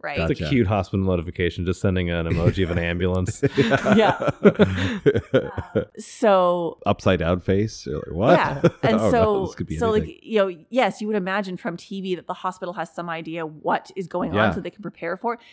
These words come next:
Speaker 1: and they don't, which again is another, uh, layer of, of shit, frankly, to add on to the poor paramedics.
Speaker 2: That's a,
Speaker 3: Mm.
Speaker 2: those are bad crews.
Speaker 1: <laughs> Who, who then have to,
Speaker 3: <laughs>
Speaker 1: to come in and, like, truly be starting entirely from scratch as we're continuing the code in the bay,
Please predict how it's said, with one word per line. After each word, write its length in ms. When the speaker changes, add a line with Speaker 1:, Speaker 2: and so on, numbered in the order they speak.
Speaker 1:
and 180
they 100
don't, 300
which 140
again 180
is 100
another, 380
uh, 240
layer 400
of, 220
of 300
shit, 560
frankly, 400
to 120
add 160
on 120
to 80
the 80
poor 180
paramedics. 680
Speaker 2:
That's 140
a, 40
Speaker 3:
Mm. 140
Speaker 2:
those 160
are 40
bad 220
crews. 320
Speaker 1:
<laughs> 180
Who, 600
who 140
then 240
have 300
to, 180
Speaker 3:
<laughs> 140
Speaker 1:
to 120
come 260
in 240
and, 220
like, 200
truly 360
be 100
starting 240
entirely 460
from 160
scratch 520
as 240
we're 260
continuing 540
the 80
code 400
in 200
the 80
bay, 440